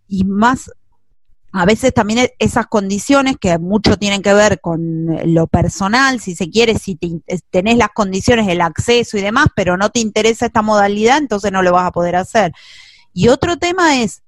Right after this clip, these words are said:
el que tiene las intenciones, el que lo podría hacer, el que, bueno, que sí, me, me gustaría hacer esta modalidad, pero estoy limitado por el lugar donde vivo. No sé, vivo en un determinado lugar donde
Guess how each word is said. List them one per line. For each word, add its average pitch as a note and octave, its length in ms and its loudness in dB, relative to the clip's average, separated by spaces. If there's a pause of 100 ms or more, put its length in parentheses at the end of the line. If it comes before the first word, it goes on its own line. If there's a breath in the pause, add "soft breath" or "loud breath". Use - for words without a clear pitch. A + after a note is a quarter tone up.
(100)
el F#3+ 140 -4
que F#3 100 -4
tiene D#4+ 320 0
las A3+ 180 2
intenciones, G#3 760 0
el F#3 120 -4
que F#3 120 -2
lo F3 120 4
podría G3+ 380 0
hacer, C4+ 300 2
el G3+ 160 0
que, F3+ 100 -2
bueno, G3+ 260 0
que E3 220 -2
sí, B3+ 340 2
me, F3+ 320 2
me E3 300 -4
gustaría F3+ 500 0
hacer A3+ 220 -2
esta A3+ 260 0
modalidad, A#3 600 2 (480 loud breath)
pero D#4+ 500 0
estoy C4 520 0
limitado C4+ 680 0
por B3 180 0
el F#3 140 2
lugar F#3+ 320 2
donde G3+ 320 -2
vivo. F3 400 0
No F#3+ 180 -2
sé, F3 380 0
vivo B3 600 2
en B3 320 0
un A3+ 140 0
determinado A3+ 680 2
lugar C#4+ 440 2
donde C#4 500 2